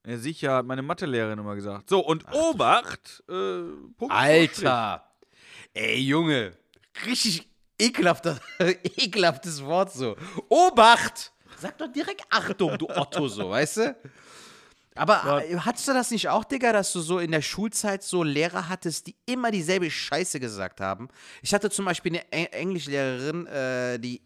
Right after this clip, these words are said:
Speaker 2: immer, wenn die reinkam, „Open the windows, please.“
Speaker 1: Ja.
Speaker 2: Es stinkt.
Speaker 1: <laughs>
Speaker 2: Es stinkt.
Speaker 1: Ähm.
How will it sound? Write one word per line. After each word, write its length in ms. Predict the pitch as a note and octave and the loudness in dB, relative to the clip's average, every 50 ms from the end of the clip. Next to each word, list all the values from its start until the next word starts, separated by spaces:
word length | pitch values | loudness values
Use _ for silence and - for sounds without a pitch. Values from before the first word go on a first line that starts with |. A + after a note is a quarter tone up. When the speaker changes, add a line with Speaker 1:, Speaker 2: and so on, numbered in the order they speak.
| _ _ | _ _
Speaker 2:
immer, 240 | F#3+ G#3 A3+ A3 F#3 | 2 4 4 2 0
wenn 100 | F3+ E3+ | 0 -2
die 80 | D#3 D3 | -4 -2
reinkam, 440 | C3 C#3 D3 C#3+ C3+ D3 C#3 C#3+ C#3+ - - - - - _ - | -2 -2 -2 -2 0 0 0 -2 -2 -6 -16 -20 -20 -14 _ -4
„Open 480 | G#3+ G#3 A3 A3 A3 - G#3 G#3+ G#3+ | 0 0 2 2 0 0 -2 0 2
the 60 | A3 | 2
windows, 440 | G#3+ G#3+ A3 G#3+ G3+ F#3 D3+ C#3 - | 2 4 2 2 0 -2 -4 -4 -4
please.“ 600 | - C3+ C#3+ C#3+ D3 D#3+ E3+ - - - - - _ _ _ _ _ | -6 -4 -4 -4 -4 -4 -2 -4 -4 -4 -6 -10 _ _ _ _ _
Speaker 1:
Ja. 420 | - B2 C3 C#3 C#3 C#3+ D3 D#3 D#3 | -10 -6 -2 0 2 2 2 2 0
Speaker 2:
Es 40 | E3 | -2
stinkt. 460 | - C#3 - D#3+ - - E3 - - G3+ F#3 - _ - F#3 - _ | -2 -4 -6 -6 -6 -8 -10 -8 -8 -8 -10 -8 _ -10 -10 -10 _
Speaker 1:
<laughs> 400 | - F#3 - _ _ - F3+ - | -14 -14 -14 _ _ -14 -10 -6
Speaker 2:
Es 180 | - - F#3+ - | -4 -4 -2 -4
stinkt. 800 | - - - E3 - F#3+ D#3+ - - - - - - - - - _ _ _ _ _ _ _ _ _ _ _ _ _ _ _ _ _ _ - | -4 -6 -8 -6 -4 -4 -4 -4 -8 -14 -20 -18 -18 -18 -18 -20 _ _ _ _ _ _ _ _ _ _ _ _ _ _ _ _ _ _ -6
Speaker 1:
Ähm. 640 | A#2 A#2+ B2 B2 B2 A#2+ A#2+ A#2+ A#2+ A#2 A#2 A2+ | -4 0 0 2 2 2 2 2 0 0 -2 -4